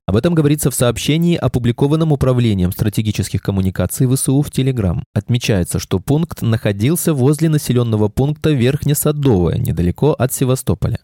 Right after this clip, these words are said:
Стоит отметить, что взрывы были слышны в самом городе, а также в районе военного аэродрома Бельбек. Губернатор Севастополя Михаил Развожаев утверждал, что российские средства П В О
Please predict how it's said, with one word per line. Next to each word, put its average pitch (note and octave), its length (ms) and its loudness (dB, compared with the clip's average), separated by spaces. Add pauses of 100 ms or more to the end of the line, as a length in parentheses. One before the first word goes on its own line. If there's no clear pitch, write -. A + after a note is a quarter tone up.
Стоит A2 220 0
отметить, D3 380 0
что - 180 -2
взрывы G#2+ 420 0
были G2 260 0
слышны A#2 440 -2
в B2+ 60 -4
самом F#2+ 320 -2
городе, C#3 340 2
а - 140 -4
также D3 420 0
в E3 60 2
районе D3 400 2
военного C#3+ 640 2
аэродрома B2+ 420 0
Бельбек. A2+ 640 -2
Губернатор B2 500 0
Севастополя A#2+ 720 0
Михаил F2+ 380 0
Развожаев F2 520 0
утверждал, G#2 440 0
что - 180 -2
российские E2 500 -2
средства E2+ 440 -2
П E2 100 -2
В D#2 100 -2
О F#2+ 220 2